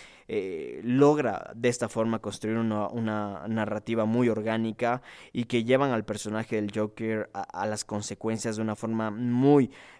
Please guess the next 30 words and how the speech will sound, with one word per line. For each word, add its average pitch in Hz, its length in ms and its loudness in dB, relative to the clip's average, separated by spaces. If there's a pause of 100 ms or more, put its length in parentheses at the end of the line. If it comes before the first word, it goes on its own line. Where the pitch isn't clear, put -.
(100)
pero 123 180 4
muy 139 180 4
natural, 113 880 2
muy 131 380 6
fluida. 113 1080 2
Realmente 123 400 0
las 110 160 -2
escenas 120 380 -4
fluyen 120 340 0
con 110 120 -2
una 120 140 0
naturalidad 110 840 0 (500)
envidiable 120 1080 4
en 110 120 0
este 110 200 -6
género, 110 500 -2
porque 110 240 -8
a - 20 0
veces 170 380 -4 (380)
hay 127 120 -2
muchas 170 320 0
cosas 135 340 -2
en 110 140 -2
este 110 180 -6
subgénero 110 540 -2
que 113 100 -6
se 107 100 -10
pueden 113 220 -2
sentir 107 320 -6
apresuradas, 110 880 -2